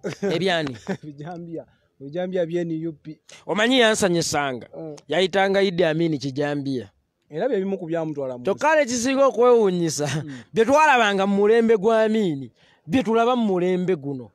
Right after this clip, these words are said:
Speaker 2: Oba eri abo omulembe gwa Amin abaku-
Speaker 1: Aa,
Speaker 2: abajja-
Speaker 1: teweerabira,
Speaker 2: Mm.
Speaker 1: tebyafaayo byeddiŋŋana.
Speaker 2: History make, repeats itself.
Speaker 1: Eh, ebyafaayo byeddiŋŋana.
Speaker 2: Mm.
Speaker 1: Nti kaakati, oyo yagamba nga ndi Museveni yatta Janani Luwum.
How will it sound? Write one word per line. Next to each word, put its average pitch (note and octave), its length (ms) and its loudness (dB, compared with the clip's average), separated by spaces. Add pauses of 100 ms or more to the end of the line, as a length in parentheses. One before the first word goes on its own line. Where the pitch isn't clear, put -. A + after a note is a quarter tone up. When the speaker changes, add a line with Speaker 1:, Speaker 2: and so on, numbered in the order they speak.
Speaker 2:
Oba F#3 160 -2
eri A#3 160 0
abo G#3 200 0
omulembe E3+ 360 -2
gwa F3 200 -2
Amin F3+ 260 -4
abaku- D3+ 420 -6
Speaker 1:
Aa, D4+ 600 2
Speaker 2:
abajja- F#4 60 -2
Speaker 1:
teweerabira, D4+ 1000 4
Speaker 2:
Mm. G3 240 -12
Speaker 1:
tebyafaayo D#4+ 640 4
byeddiŋŋana. F3+ 1400 0
Speaker 2:
History G#3 580 -6
make, G3+ 340 -4
repeats F#3+ 380 -8
itself. G3+ 480 -4
Speaker 1:
Eh, B3+ 500 6 (180)
ebyafaayo D4+ 480 2
byeddiŋŋana. G3+ 1040 0 (240)
Speaker 2:
Mm. F3+ 400 -10 (460)
Speaker 1:
Nti B3 180 0
kaakati, C#4+ 600 0 (200)
oyo C4+ 320 6
yagamba C#4 400 4
nga C4 120 4
ndi B3 120 0
Museveni F#3+ 480 0
yatta G3+ 240 -4
Janani E3 400 -4
Luwum. A#2+ 240 -12